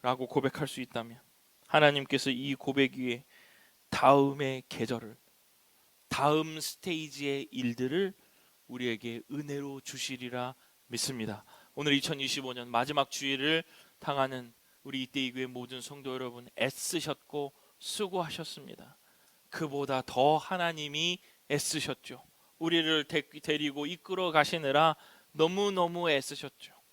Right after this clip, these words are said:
이 마지막 주일에 "하나님, 제가 이런 것, 이런 것 가졌습니다." 보다 여전히 "하나님, 주님을 향한 그 부르심을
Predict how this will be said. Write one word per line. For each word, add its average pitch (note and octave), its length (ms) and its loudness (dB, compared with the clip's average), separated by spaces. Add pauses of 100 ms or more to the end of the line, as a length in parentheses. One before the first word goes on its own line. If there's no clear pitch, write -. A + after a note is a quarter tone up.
(260)
이 D#3 80 -6
마지막 B2 420 -2
주일에 A#2+ 440 -14 (320)
"하나님, C3 480 2
제가 B2 260 0
이런 D3 380 6
것, C#3 180 6
이런 C3+ 220 4
것 B2+ 120 4
가졌습니다." C3 680 4
보다 B2+ 360 0 (460)
여전히 B2 520 0 (120)
"하나님, C3+ 460 -6
주님을 C3 460 -8
향한 C3 320 -4 (240)
그 D3 220 -4
부르심을 D3+ 760 -8